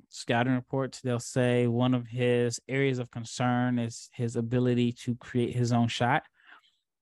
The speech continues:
But he ranked as one of the top players in the nation in isolation scoring, which is one of those stats that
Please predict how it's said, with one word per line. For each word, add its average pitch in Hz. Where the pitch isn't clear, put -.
But 135
he 156
ranked 139
as 127
one 139
of 131
the 123
top 147
players 135
in 131
the 120
nation 123
in 110
isolation 123
scoring, 110
which 131
is 135
one 160
of 165
those 147
stats 151
that 127